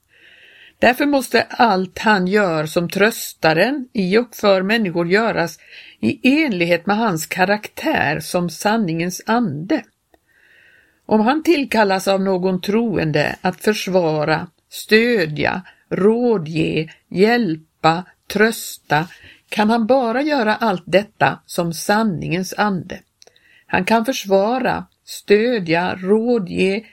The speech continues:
hjälpa och trösta i överensstämmelse med sanningen och bara med den. Guds andes huvudsakliga karaktär som sanningens ande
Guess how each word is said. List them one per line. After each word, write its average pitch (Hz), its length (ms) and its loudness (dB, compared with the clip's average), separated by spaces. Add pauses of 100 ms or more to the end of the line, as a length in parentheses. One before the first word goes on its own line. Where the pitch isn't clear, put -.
(160)
hjälpa 208 680 0
och - 200 -6
trösta 214 560 -2
i 190 120 2
överensstämmelse 175 960 -2
med 196 300 0 (340)
sanningen 170 880 -4
och - 120 -8
bara 180 380 0
med 185 140 0
den. 170 360 -4 (1200)
Guds 311 260 2
andes 233 520 0
huvudsakliga 175 840 0
karaktär 180 720 0
som 175 240 -6
sanningens 170 600 -2
ande 175 480 -2